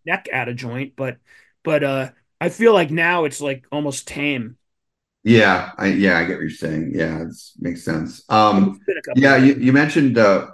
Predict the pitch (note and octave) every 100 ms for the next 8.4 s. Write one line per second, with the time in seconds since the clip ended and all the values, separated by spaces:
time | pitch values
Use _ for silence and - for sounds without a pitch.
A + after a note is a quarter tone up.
0 | - - G2+ A#2+ A#2+ G#2+ G2 F#2+ - -
1 | F#2+ F#2 F2+ F#2 D#2 - _ _ _ -
2 | G#2+ G2+ A#2 A2 G#2+ A#2 - G#2 - G2
3 | F#2 F#2 - - - G2+ G2+ F#2+ A#2 G2+
4 | E2+ - G#2+ - F#2+ E2+ G2+ G2 G#2 E2
5 | - F#2 - F2 E2 E2+ F2 - - F#2
6 | F2 - - - - G2+ F#2+ B2 G2+ G2+
7 | G2+ A#2 A2+ G2+ - G2+ G2+ - - G2+
8 | G#2+ G2 F2 -